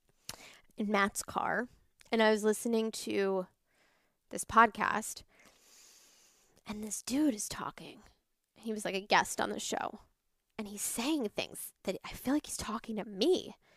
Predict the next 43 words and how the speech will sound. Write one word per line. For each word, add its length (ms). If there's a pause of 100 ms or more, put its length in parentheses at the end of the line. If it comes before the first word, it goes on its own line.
(340)
And 100
I'm 80
like, 140
"Holy 500
fuck, 520
this 280
guy, 340
like, 200 (220)
he 220
understands 720
my 120
struggle. 440
He 220
knows 480
where 180
I'm 140 (120)
at. 280 (440)
He 160
doesn't 300
know 180
I'm 160
listening." 520 (1000)
I, 160
I 100
didn't 140
even 160
know 120
who 100
this 120
guy 160
was, 540 (280)
but 100
he 120
was 140
saying 320
things 200
that 140
made 240
so 240
much 180
sense 340
to 120
me, 280